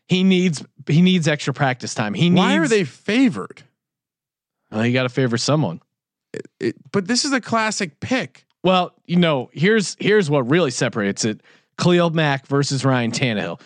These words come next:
Speaker 1: You
Speaker 2: Yeah.
Speaker 1: saw Tannehill's ability to turn over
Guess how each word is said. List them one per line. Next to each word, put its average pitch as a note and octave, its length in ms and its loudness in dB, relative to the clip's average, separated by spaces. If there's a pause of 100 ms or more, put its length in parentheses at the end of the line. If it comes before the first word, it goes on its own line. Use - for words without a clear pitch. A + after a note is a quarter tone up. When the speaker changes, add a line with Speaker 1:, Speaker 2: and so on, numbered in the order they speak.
(160)
Speaker 1:
You A2+ 80 2
Speaker 2:
Yeah. C3+ 160 4
Speaker 1:
saw G3+ 220 4
Tannehill's F#3 600 0
ability D#3+ 420 0
to C#3+ 80 -4
turn G#3 340 0
over E3 380 2